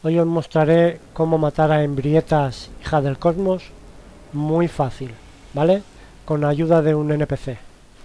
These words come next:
Sobre todo, electricidad, que le hace mucho daño.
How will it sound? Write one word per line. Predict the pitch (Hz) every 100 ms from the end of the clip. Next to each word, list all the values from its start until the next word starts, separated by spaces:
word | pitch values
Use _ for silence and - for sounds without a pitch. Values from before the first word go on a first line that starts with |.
| - - - - - - - -
Sobre | - 135 139
todo, | 165 170 190 196 - - - - -
electricidad, | 156 151 - 127 147 143 170
que | 160
le | 151
hace | 139 151
mucho | 151 - 143
daño. | 156 175 190